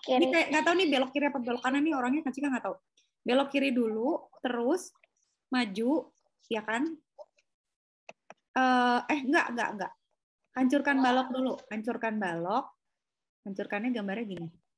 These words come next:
Speaker 2: <laughs> Hancurkan balok, terus maju, terus pasang, pasang apa? Eh, letakkan obor,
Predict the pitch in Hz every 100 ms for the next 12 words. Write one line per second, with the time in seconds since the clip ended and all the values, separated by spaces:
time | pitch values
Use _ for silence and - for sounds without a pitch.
0 | - 466 - - 466 415 330 294 254 254
1 | 254 254 214 208 269 - 277 311 285 233
2 | 202 208 247 349 - _ - - - _
3 | _ _ _ _ - 254 320 403 - 311
4 | 294 320 320 370 427 _ _ _ _ _
5 | _ _ _ _ _ _ _ _ _ _
6 | _ _ - 254 262 247 226 202 _ _
7 | _ _ _ _ _ - _ _ _ -
8 | 240 247 240 247 254 254 262 247 247 220
9 | 180